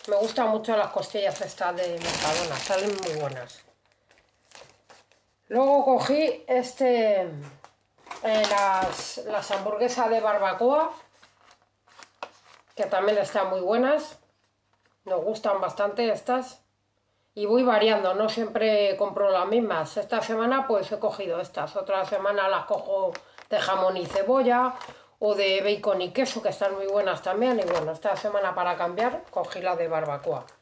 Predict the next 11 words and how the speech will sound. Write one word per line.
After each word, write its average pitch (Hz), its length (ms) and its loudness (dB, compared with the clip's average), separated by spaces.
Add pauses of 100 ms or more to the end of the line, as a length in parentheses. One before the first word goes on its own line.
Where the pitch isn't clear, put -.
(380)
Y 226 120 0
estas 262 400 2
dos 247 140 2
con 190 200 0
diez. 160 260 -2 (4000)
Luego 240 340 4
cogí 247 280 2
este 254 420 4
relleno 220 480 2
de 220 120 0
kebab 247 420 2